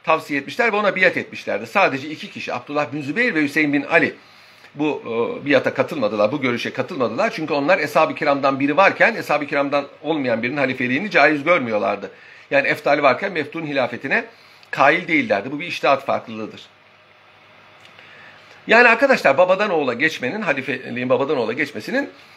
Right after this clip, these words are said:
İslam hukukuna bir aykırılığı mevzu bahis değildir. Modernistler bunun hilafını söyleseler de bu böyle değil.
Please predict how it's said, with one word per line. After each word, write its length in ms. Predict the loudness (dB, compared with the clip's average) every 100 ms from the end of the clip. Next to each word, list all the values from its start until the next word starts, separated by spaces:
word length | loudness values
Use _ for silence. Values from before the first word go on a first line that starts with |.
| -14
İslam 260 | -12 -2 -2
hukukuna 300 | -2 -2 0
bir 180 | 0 0
aykırılığı 460 | -2 -2 -2 0
mevzu 240 | 2 0 -2
bahis 260 | -4 -2
değildir. 320 | -2 -2 -8 -4
Modernistler 600 | 2 4 2 2 -2 -2
bunun 160 | -6
hilafını 400 | -2 2 2 0
söyleseler 640 | 0 2 2 0 -4 -4 -4
de 160 | -4
bu 120 | -4
böyle 260 | -4 -4 -4
değil. 140 | -8